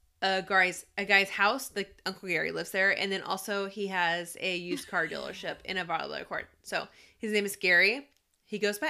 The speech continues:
Speaker 1: Uncle Gary because, I mean, you know, familial. Look it up.
Speaker 2: You guys,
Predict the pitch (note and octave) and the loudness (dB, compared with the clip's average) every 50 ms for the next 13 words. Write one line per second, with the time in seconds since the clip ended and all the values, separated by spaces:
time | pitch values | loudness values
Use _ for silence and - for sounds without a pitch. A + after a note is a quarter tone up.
0 | B3+ A3+ G3+ E3+ F#3 E3+ E3 D#3+ D#3+ E3 F#3 G#3+ G#3 - F#3+ G3 F#3+ F#3 F3+ F3+ | -2 -2 -4 -6 -6 -2 0 0 0 0 -2 -6 -10 -10 -8 -6 -4 -4 -4 -4
1 | F3 F3 F3+ F#3 - _ _ - G#3 G3+ F#3 D#3+ D#3+ - - G#3 G#3 F#3+ E3 E3 | -4 -6 -10 -14 -18 _ _ -10 -6 -6 -6 -6 -8 -10 -10 -6 -6 -4 -4 -4
2 | E3 D#3 G3 G#3 - _ _ _ _ - A#3+ - D4 D#4 D#4+ - - - _ _ | -4 -6 -8 -8 -12 _ _ _ _ -8 0 4 6 6 6 4 0 -8 _ _
3 | _ _ _ _ _ _ G#3+ A3 G3 A3+ G#3 F3+ D#3 D3 D3 D3 - - - | _ _ _ _ _ _ -8 -2 2 4 4 4 2 0 -4 -6 -6 -6 -6